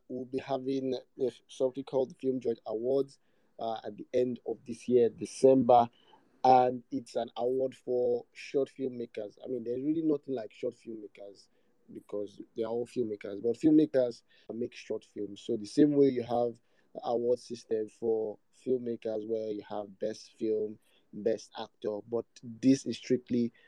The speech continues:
for short films. So if you have a short film, I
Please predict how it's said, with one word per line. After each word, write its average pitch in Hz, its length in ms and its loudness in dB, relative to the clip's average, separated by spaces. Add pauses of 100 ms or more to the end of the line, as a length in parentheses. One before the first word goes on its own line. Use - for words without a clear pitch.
(220)
for 117 240 4
short - 420 -2
films. - 580 -6
So 107 540 -2
if 117 200 -8
you 110 120 2
have 110 120 -2
a 104 60 -4
short 127 340 0
film, 120 360 2 (1000)
I 110 400 2